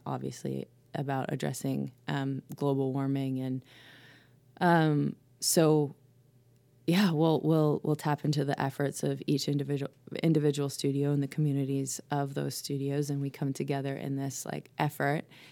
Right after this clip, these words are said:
to bring awareness and education and, um, and, uh, and funds, oftentimes, to address a common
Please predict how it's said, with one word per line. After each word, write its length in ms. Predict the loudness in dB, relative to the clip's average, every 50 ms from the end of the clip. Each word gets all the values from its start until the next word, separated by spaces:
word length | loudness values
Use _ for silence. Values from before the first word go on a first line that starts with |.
| -20 _ _ -8
to 280 | -4 0 0 0 0
bring 220 | 0 0 0 0 0
awareness 580 | 0 0 0 0 2 4 6 4 4 2 0
and 180 | -4 -6 -6 -4
education 800 | -6 -6 -6 -8 -8 -4 -4 -2 -2 0 0 2 2 2 2 0 -2
and, 420 | -4 -4 -2 -2 -2 -4 -4 -4
um, 440 | -4 -4 -2 -2 -2 -4 -4 -6 -8 -10 _ _ _ _ _ _ _ _ _ _ _ _ _ _ _ _ _ _ _ _ _ _ _ -6
and, 380 | -4 -4 -2 -2 -2 -2 -2 -2
uh, 240 | -2 -2 -2 -2 -4 -4
and 180 | -4 -4 -4
funds, 600 | -2 -2 -2 0 2 4 4 4 4 4 0 -4 -10 -10 -6
oftentimes, 880 | -6 -6 -4 -4 -4 -4 -4 -4 -4 -4 -4 -4 -4 -4 -6 -6 -10
to 420 | -6 -2 0 2 2 2 0 -2 -4 -6 -12 -20 -20 -20 -20 -20 -20 -20 -20 _ _
address 720 | -4 -4 -4 -2 -4 -4 -4 -4 -4 -6 -8 -10 -12 -14 -18 -20 -10 _
a 60 | -8
common 760 | -8 -6 -6 -4 -2 0 0 0 0 0 -2 -2 -4 -6 -8